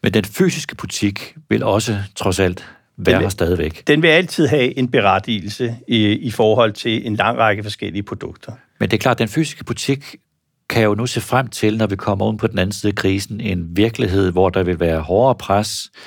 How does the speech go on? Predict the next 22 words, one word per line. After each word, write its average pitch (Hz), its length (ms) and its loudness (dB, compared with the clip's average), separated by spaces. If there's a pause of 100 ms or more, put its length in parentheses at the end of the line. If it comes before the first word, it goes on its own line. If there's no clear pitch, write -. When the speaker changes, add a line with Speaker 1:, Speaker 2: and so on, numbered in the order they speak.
(320)
Speaker 1:
lavere 113 380 4
forbrugertillid, 101 1400 0 (100)
øh, 98 640 0 (560)
recession, 104 680 0 (160)
øh, 98 200 0
mere 101 300 4
onlinehandel. 90 840 0 (420)
Altså, 104 200 -2
jeg 98 140 0
går 120 80 2
ud 120 40 0
fra, 107 300 2
i 107 100 -6
fysiske 123 460 -4
butikker 120 420 -2
må 104 120 2
man 90 120 0
sidde 113 240 0
lige 107 140 0
nu 104 180 0
og 101 80 0
tænke, 95 420 -2